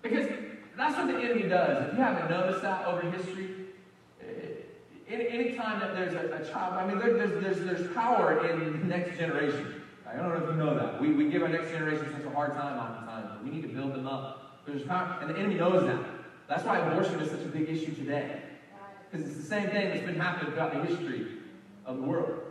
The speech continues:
It happened to Moses, remember? It happened to Jesus. It's still happening to this day. That's why we gotta fight that thing. That's why we gotta fight up and stand up and get abortion. That's why we gotta give to our pregnancy care center.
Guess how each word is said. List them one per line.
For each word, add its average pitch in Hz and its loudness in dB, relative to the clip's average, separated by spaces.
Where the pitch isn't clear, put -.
It 127 -4
happened 160 2
to 139 -2
Moses, 196 6
remember? 208 -2
It - -14
happened 127 -6
to 131 -8
Jesus. 180 -4
It's - -18
still - -12
happening 120 -10
to 107 -14
this - -16
day. 98 -10
That's - -10
why 180 0
we 170 0
gotta 170 0
fight 160 2
that - -4
thing. 107 -10
That's - -18
why 185 -4
we 170 0
gotta 165 2
fight 170 4
up 165 4
and - 0
stand 160 -2
up 139 -2
and 139 0
get 135 4
abortion. 135 -4
That's - -4
why 165 0
we 160 2
gotta 143 0
give 160 2
to 160 0
our 131 -2
pregnancy 139 -4
care 139 -2
center. 117 -8